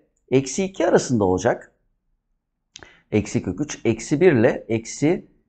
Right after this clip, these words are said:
iki arasında olacak. Eksi birden daha sol tarafta olacak. Dolayısıyla cevabımız Ceyhan. Bu eksi bir ile sıfır arasında. Bu da olmaz. Bunları sıralayın demiş arkadaşlar.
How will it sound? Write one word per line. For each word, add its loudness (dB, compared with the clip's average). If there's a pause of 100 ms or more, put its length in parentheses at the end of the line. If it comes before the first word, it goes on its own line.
(160)
iki 0
arasında 0
olacak. -2 (360)
Eksi 2
birden 2
daha 2
sol 0
tarafta 0
olacak. -4
Dolayısıyla 2
cevabımız 0
Ceyhan. 0
Bu 2
eksi -2
bir -6
ile -2
sıfır -12
arasında. -6
Bu -4
da -4
olmaz. -4 (2750)
Bunları 6
sıralayın 6
demiş 0
arkadaşlar. -4